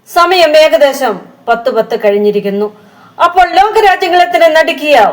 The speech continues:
ഒരു വാർത്തയെത്തി. ശ്രീ പെരുമ്പത്തൂരിൽ ലോക്സഭാ സ്ഥാനാർത്ഥിക്ക് വേണ്ടി രാഷ്ട്രീയ പ്രചാരണം നടത്തിക്കൊണ്ടിരുന്ന ഇന്ത്യ മഹാരാജ്യത്തിന്റെ കരുത്തുറ്റ നേതാവ് രാജീവ് ഗാന്ധി കൊല്ലപ്പെട്ടിരിക്കുന്നു.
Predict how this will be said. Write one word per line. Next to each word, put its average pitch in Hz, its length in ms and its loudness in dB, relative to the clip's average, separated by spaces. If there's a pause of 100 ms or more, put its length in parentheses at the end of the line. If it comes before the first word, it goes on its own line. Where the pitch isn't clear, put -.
ഒരു 233 180 -2
വാർത്തയെത്തി. 240 880 -2 (420)
ശ്രീ 330 200 0
പെരുമ്പത്തൂരിൽ 302 880 2 (320)
ലോക്സഭാ 359 580 2
സ്ഥാനാർത്ഥിക്ക് 349 720 0
വേണ്ടി 311 340 2
രാഷ്ട്രീയ 320 500 0
പ്രചാരണം 311 580 2
നടത്തിക്കൊണ്ടിരുന്ന 285 920 -2 (260)
ഇന്ത്യ 370 300 2
മഹാരാജ്യത്തിന്റെ 349 840 0 (100)
കരുത്തുറ്റ 370 380 0
നേതാവ് 302 560 2 (360)
രാജീവ് 320 420 2
ഗാന്ധി 285 300 0
കൊല്ലപ്പെട്ടിരിക്കുന്നു. 262 1160 -2